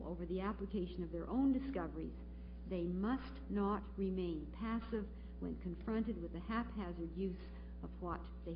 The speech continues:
have discovered. Nor can the church remain passive.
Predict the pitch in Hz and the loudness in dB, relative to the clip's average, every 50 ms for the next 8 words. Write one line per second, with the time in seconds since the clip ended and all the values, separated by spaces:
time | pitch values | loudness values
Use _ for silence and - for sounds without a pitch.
0 | - 180 165 - - - - - - - 180 170 156 - 127 - - - - - | -4 -4 -4 -4 -6 -8 -8 -8 -4 -4 -4 -4 -4 -4 -6 -6 -6 -8 -8 -8
1 | - - - - - - - - - - - - - - - - - - - - | -8 -8 -8 -8 -8 -8 -8 -8 -8 -8 -6 -8 -8 -8 -8 -8 -8 -8 -6 -6
2 | - - - - - - - - - - - - - - 190 190 202 196 190 190 | -6 -6 -8 -8 -8 -8 -8 -8 -8 -8 -8 -8 -4 0 4 6 6 8 6 6
3 | 190 196 190 185 - - 185 165 160 170 180 - - - 254 208 - - - - | 4 2 0 0 -2 -4 -4 -2 -2 -4 -4 -4 -2 -2 -2 -2 -2 -4 -6 -8
4 | - - - - - - 170 160 156 160 151 143 131 117 - - - - - - | -8 -8 -8 -8 -6 -4 -4 -2 -2 -2 -4 -4 -4 -4 -6 -6 -6 -8 -8 -8
5 | - - 165 143 135 64 62 - - - | -8 -6 -6 -6 -6 -6 -6 -6 -6 -6